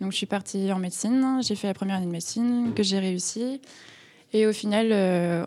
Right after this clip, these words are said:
en étant la première année, je me suis dit, bah, autant tenter médecine et pas faire kiné. Donc, euh, bon. En voyant les cours de médecine, je me suis réorientée sur sage-femme. J'ai été prise en sage-femme.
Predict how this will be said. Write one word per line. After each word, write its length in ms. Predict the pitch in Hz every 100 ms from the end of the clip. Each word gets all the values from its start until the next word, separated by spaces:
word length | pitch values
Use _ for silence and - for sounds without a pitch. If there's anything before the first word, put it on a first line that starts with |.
| -
en 120 | 202 202
étant 460 | 202 214 220 208
la 100 | 202
première 340 | 185 208 202 185
année, 220 | 185 226
je 80 | 220
me 40 |
suis 120 | 202
dit, 120 | 208
bah, 340 | 185 185 180 175
autant 480 | 180 196 190 180 175
tenter 300 | 175 - 185
médecine 440 | 175 - 254 247
et 220 | 196 180
pas 140 | 175 175
faire 160 | 170
kiné. 360 | - 190 262 330
Donc, 280 | 208 175 180
euh, 400 | 175 170 170 170 165 -
bon. 120 | 170 - - - - - -
En 120 | 226
voyant 260 | 220 220
les 140 | 226 214
cours 160 | 226
de 100 | 214
médecine, 380 | 226 233 - 240
je 100 | 214
me 80 | 214
suis 160 | 190 208
réorientée 420 | 208 196 202 202
sur 200 | 208 196
sage-femme. 720 | 190 185 196 226 254 254 247
J'ai 100 | 208
été 160 | 196 202
prise 220 | - 196
en 80 | 190
sage-femme. 580 | 185 - 196 208 226